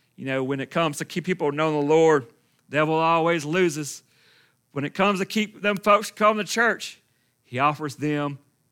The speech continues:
excuses. See, y'all didn't think I knew Southern Gospel, did y'all? In the summer, it's too hot, just like it was in here last week. In the summer, it's too cold. In the springtime, when the weather's just right,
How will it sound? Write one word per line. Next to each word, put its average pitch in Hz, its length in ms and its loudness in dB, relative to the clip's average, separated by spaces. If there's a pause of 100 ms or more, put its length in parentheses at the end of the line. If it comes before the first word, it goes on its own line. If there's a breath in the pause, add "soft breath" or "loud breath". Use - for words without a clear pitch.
(180)
excuses. - 580 -12
See, - 140 -14
y'all 202 160 -4
didn't 165 160 -10
think 196 140 -8
I 196 40 -8
knew 196 180 -8
Southern 117 280 -10
Gospel, 98 320 -12
did 104 180 -12
y'all? 95 80 -16 (1300)
In 196 140 -2
the 208 60 2
summer, 262 400 4
it's 269 180 4
too 269 220 0
hot, 233 360 4
just 147 160 -10
like 196 160 -6
it 170 80 -6
was 202 200 -2
in 190 80 -4
here 202 160 -4
last 190 320 -6
week. 143 220 -8 (1040)
In 180 120 -4
the 190 60 0
summer, 254 400 4
it's 254 140 2
too 269 220 -2
cold. 254 560 2 (880)
In 113 60 -12
the 120 60 -10
springtime, 208 840 0
when 190 100 -4
the 160 100 -8
weather's 160 340 -4
just 139 260 -10
right, 131 340 -8